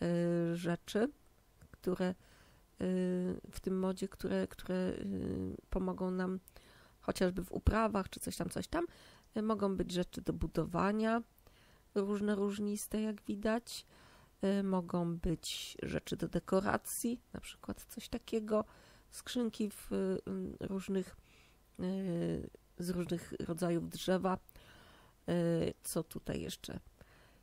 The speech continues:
Jakieś udogodnienia, y, co do przenoszenia na przykład itemów, y, w skrzynkach, tutaj coś takiego. Y, tak jak mówiłam, ciekawe moby,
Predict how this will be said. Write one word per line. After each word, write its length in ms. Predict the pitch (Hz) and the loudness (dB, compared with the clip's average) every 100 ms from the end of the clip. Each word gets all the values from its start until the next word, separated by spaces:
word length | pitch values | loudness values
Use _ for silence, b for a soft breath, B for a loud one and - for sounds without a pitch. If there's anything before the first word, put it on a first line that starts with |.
| - | -4
Jakieś 360 | 202 - 196 - | -2 0 0 0
udogodnienia, 800 | 185 185 175 180 180 170 170 170 170 | 0 2 0 0 -2 0 -2 -2 -2
y, 180 | 165 - | -4 -4
co 140 | - | -6
do 180 | 175 165 | -2 -4
przenoszenia 600 | - - 156 160 160 156 | -4 -4 -2 -4 -4 -4
na 100 | 160 | -4
przykład 340 | - - 190 - 185 | -8 -6 -6 -4 -4
itemów, 640 | 214 214 196 - - - | -2 0 -2 -4 -6 -4
y, 40 | 185 - 190 196 185 | -2 -2 -2 -4 -2
w 180 | 185 | -2
skrzynkach, 640 | 185 - - 202 190 - - | -4 -8 -6 -4 -4 -4 -8
tutaj 320 | - - 190 | -10 -8 -8
coś 200 | - - | -6 -4
takiego. 440 | 180 - 185 180 180 - B B B B B B B - | -4 -4 -4 -2 -4 -6 B B B B B B B -4
Y, 420 | 190 190 190 - - _ - - - - - - | 0 2 0 -4 -8 _ -20 -20 -20 -20 -18 -4
tak 120 | 190 | 0
jak 120 | 175 | 2
mówiłam, 600 | 165 160 185 190 170 180 - - - - - - | 2 0 0 2 0 -2 -8 -18 -20 -20 -20 -10
ciekawe 460 | - - 180 170 160 | -6 -4 -2 0 2
moby, 460 | 165 175 175 180 | 2 2 4 2